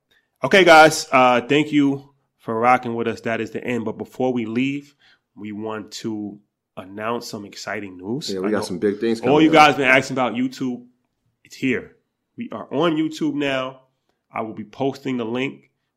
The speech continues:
Speaker 1: We will be posting a link on our page. I'll post a link on my personal page. We already have the YouTube channel. Earn Your Leisure is the YouTube. You can go on. Please subscribe.
Speaker 2: Mm-hmm.
Speaker 1: Please subscribe.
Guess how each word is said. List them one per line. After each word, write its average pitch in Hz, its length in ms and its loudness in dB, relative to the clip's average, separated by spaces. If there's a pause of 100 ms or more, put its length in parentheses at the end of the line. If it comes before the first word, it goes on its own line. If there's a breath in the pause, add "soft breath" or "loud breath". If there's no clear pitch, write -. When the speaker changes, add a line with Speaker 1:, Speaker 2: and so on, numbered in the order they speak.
Speaker 1:
We 123 120 -2
will 135 140 -2
be 123 100 -4
posting 127 400 -8
a 117 80 -6
link 123 260 -10
on 107 140 -12
our 120 240 0
page. 120 600 -8 (520)
I'll 110 120 -2
post 120 240 -4
a 113 40 -8
link 113 160 -6
on 107 80 -10
my 101 100 -10
personal 120 400 -10
page. 113 500 -10 (1000)
We 135 140 2
already 156 180 2
have 139 200 2
the 127 120 0
YouTube 113 320 -6
channel. 120 460 -6
Earn 123 180 -4
Your 117 140 -6
Leisure 113 440 -8 (200)
is 110 160 -10
the 104 100 -14
YouTube. 117 380 -8
You 104 60 -12
can 101 180 -16
go 113 280 -6
on. 117 140 -6
Please 156 320 -2
subscribe. 117 640 -2
Speaker 2:
Mm-hmm. 92 280 -10 (180)
Speaker 1:
Please 135 260 -4
subscribe. 113 640 -4